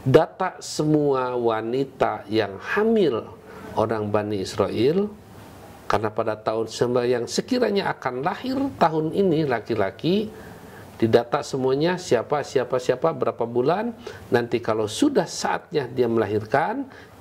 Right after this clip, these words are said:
datangi betul laki-laki atau perempuan.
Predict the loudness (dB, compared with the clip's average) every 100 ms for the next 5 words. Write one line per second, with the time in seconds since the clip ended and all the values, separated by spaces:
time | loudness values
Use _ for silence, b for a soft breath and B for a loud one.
0 | 2 4 4 0 0 0 0 -4 B -4
1 | -2 4 4 4 0 -2 -2 -2 -2 -2
2 | -2 -2 -4